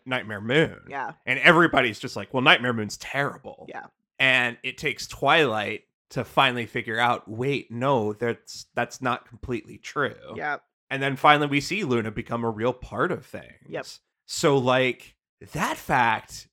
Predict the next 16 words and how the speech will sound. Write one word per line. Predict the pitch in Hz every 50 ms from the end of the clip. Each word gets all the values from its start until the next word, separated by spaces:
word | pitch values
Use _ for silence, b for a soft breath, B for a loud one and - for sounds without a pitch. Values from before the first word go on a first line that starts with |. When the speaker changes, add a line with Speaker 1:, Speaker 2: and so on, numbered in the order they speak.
| _ _ _
Speaker 1:
really | - 220 - 123 151 240 294 311 320 277 240 214
ought | 208 196 175
to | 156
make | 151 156 147 139 -
everybody | 151 143 143 147 135 127 143 135 123 120
go, | - 120 110 104 - _ -
"Oh." | 110 113 110 113 131 135 135 135 131 123 120 120 120 120 120 123 - _ _ _
Speaker 2:
Yeah, | - 208 202 180 170 170 143
once | 107 180 180 220 277 403 403
he | - 370 339
says | - 262 208 208 180
that, | 160 170 160 156 151 139 - - _ _ _ _ -
I | 190 208 240
would | 262 247 254 247
have | 254 262 196 185
liked | 185 180 175 180 -